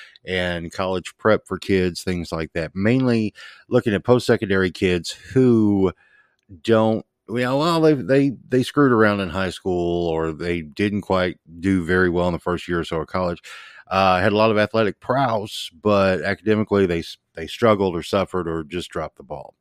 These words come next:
Anyway, he's worked with them for very many years to, or worked with those type of kids for years in helping them get back into school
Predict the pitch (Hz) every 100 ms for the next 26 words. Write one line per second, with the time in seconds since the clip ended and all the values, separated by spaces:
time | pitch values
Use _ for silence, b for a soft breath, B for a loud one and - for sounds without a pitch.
0 | B B B B - 170 180 113 101 98
1 | 98 113 135 113 110 98 82 98 110 104
2 | 101 82 80 78 - - - 95 85 82
3 | 82 87 85 90 107 - 104 113 - 107
4 | 104 - 95 - - 87 - 87 90 101
5 | 82 76 73 b b b b 98 120 117
6 | 117 101 90 92 82 104 156 175 113 -
7 | 87 80 76 78 -